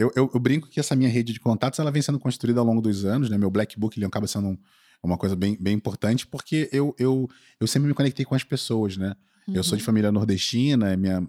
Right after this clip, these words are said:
Speaker 1: sempre uma coisa muito calorosa de relacionamento. Eu gosto de pegar nas pessoas, eu gosto de abraçar. Tem até uma, uma, algumas pessoas que quando fazem processo de facilitação,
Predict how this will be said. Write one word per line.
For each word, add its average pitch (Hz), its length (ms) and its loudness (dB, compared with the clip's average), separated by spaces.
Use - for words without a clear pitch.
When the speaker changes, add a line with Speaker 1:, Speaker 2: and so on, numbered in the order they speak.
Speaker 1:
sempre 104 240 -2
uma 92 80 -4
coisa 101 180 -6
muito 101 160 -6
calorosa 101 800 2
de 90 100 -10
relacionamento. 95 720 -2
Eu 95 80 -2
gosto 110 220 0
de 143 60 -6
pegar 107 380 -2
nas 117 140 0
pessoas, 98 540 -8
eu 92 40 -10
gosto 101 180 -6
de 110 60 -4
abraçar. 104 540 -4
Tem 110 120 -2
até 120 120 0
uma, 135 200 2
uma, 107 180 2
algumas 104 480 0
pessoas 104 300 -4
que - 120 -20
quando 101 220 -2
fazem 98 380 -2
processo - 440 -6
de 95 60 -14
facilitação, 92 840 -6